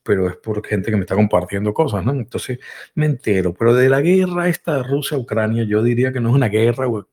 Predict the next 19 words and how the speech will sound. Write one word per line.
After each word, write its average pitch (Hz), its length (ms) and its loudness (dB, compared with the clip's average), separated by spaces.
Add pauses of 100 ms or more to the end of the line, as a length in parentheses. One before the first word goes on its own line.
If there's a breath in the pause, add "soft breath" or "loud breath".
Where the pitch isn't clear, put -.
(120)
Ucrania-Rusia. 107 1200 -4 (760 loud breath)
Yo 92 120 0
diría 107 280 2
que - 100 -2
es 101 60 0
una 120 160 4
guerra, 107 340 2
el 95 140 0
nuevo 123 320 6
orden 135 300 4
mundial 110 420 0
contra 107 420 -2 (120)
Rusia, 113 580 -2 (240)
¿ok? 90 160 -12 (520 loud breath)
Eso 101 180 -8
sí 123 100 -6
les 113 140 -2
puedo 110 240 -4
decir, 92 400 -4